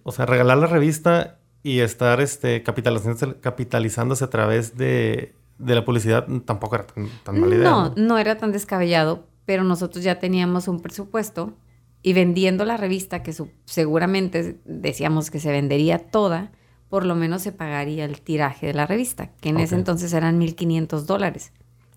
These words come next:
Speaker 1: Ya est-,
Speaker 2: Carísimo.
Speaker 1: ya estaban en números rojos.
Speaker 2: Sí, no, no, no, o sea, pero rojos. O sea, él tenía una Explorer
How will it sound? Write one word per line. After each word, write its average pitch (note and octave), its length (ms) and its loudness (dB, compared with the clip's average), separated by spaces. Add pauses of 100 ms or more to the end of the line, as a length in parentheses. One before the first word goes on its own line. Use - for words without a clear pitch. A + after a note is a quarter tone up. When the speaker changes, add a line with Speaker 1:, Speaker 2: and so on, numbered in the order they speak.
(360)
Speaker 1:
Ya - 120 2
est-, G#3+ 40 8
Speaker 2:
Carísimo. A#3+ 600 0
Speaker 1:
ya A#2 120 2
estaban A#2 260 2
en A#2 60 4
números A2 280 2
rojos. - 360 -6
Speaker 2:
Sí, G#4 420 -2
no, F3+ 200 -4
no, D#3+ 240 -6
no, B2+ 140 -8
o - 60 -14
sea, - 320 -10
pero D#3+ 180 -2
rojos. G3 640 -2 (440)
O F3+ 40 -14
sea, F3+ 100 -8
él F#3 180 -4
tenía A3+ 480 2
una G#3+ 460 0
Explorer G3 720 -4